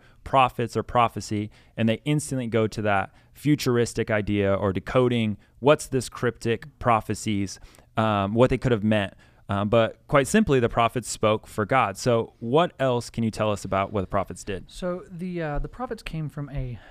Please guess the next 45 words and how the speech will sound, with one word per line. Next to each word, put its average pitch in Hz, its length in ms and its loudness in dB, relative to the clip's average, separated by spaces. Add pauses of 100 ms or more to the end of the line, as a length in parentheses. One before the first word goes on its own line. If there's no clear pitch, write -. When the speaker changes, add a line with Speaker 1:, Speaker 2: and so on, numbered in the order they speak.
(260)
Speaker 2:
wide 151 320 -4
variety 135 280 -6
of 123 100 -10
backgrounds, 120 560 -10
and 131 140 -6
you 131 60 -10
can 135 180 -8
sometimes 135 460 -8
find 127 200 -8
them 127 120 -8
divided 120 360 -10
into 120 200 -12
two - 360 -8
categories, 120 760 -10
the 117 200 -12
writing 127 400 -8
prophets 117 440 -14
and 113 100 -8
the 113 40 -6
non-writing 117 580 -8
prophets. - 480 -20 (1000)
Now, 147 300 -6 (280)
the 165 140 -10
prophets 196 440 -6
that 175 80 -12
most 151 240 -6
people 135 200 -10
will 135 80 -6
be 135 140 -12
familiar 135 400 -10
with 131 240 -18 (100)
are 127 160 -10
the 123 80 -14
writing 127 380 -8
ones, 131 340 -18
since 127 380 -14
their 120 440 -12
words 139 440 -6
are 131 240 -10
preserved 123 480 -10
in 120 120 -8
books 131 280 -12
from 120 180 -10
Israel's 120 400 -14
history. - 480 -10